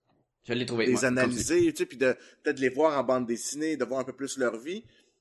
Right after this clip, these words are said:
Speaker 2: Mais un peu comme Sébastien, mais ça peut être, on peut aussi être impressionné par la personne qui a un gros impact, euh,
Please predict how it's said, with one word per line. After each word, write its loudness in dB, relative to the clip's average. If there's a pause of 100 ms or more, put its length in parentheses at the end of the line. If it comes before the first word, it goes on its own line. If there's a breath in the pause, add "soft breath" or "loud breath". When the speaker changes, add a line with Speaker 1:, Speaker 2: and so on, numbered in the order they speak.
(160)
Speaker 2:
Mais -2
un 2
peu 0
comme 2
Sébastien, -2
mais -2
ça -4
peut -2
être, -4
on -8
peut -8
aussi -4
être -2
impressionné -4 (320 soft breath)
par 2
la 2
personne -2
qui -6
a 2
un 0
gros 0
impact, -4 (420)
euh, 0